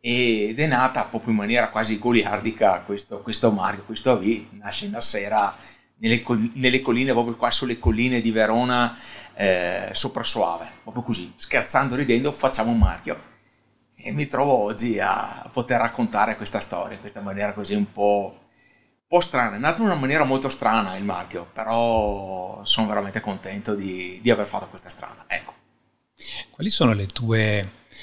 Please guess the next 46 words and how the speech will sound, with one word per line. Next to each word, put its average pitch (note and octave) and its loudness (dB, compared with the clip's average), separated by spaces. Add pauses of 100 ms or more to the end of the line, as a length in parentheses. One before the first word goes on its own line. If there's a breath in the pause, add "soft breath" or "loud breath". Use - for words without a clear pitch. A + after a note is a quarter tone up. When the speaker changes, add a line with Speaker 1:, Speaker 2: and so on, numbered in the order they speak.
(200 loud breath)
Speaker 2:
i - -10
tuoi C3 6
punti C3 0
di B2 2
riferimento? A2 0
Magari G#2 2
qualche A2 -2
brand A2+ 2
che A2 -6
ti - -14
ispira A2+ 2
particolarmente A2 2
o - -4
qualche F#2+ 0
storia G#2+ 0
di G#2 -2
azienda G2+ 0
che, G2 -8
che A#2 -6
ti A#2+ -2
ha - 2
ispirato A2+ 0
e A#2 -6
ti - -18
ispira A2+ -2
tuttora? G2+ -6 (320)
Speaker 1:
Ma, - 0
eh, G3+ 0
diciamo G3+ 2
che A#2+ -6
ho G#2+ 0
sempre A2+ 2
avuto, B2+ 2
me-, A2+ 0
a G#2+ -2
me C#3 0
è - 2
sempre A2 0
piaciuto A2 -4
tantissimo A2 2
l'essenzialità. F#2 -4
Sono - -12
sempre B2 2
stato A#2+ -4
per G#2 -4
uno, G#2 -4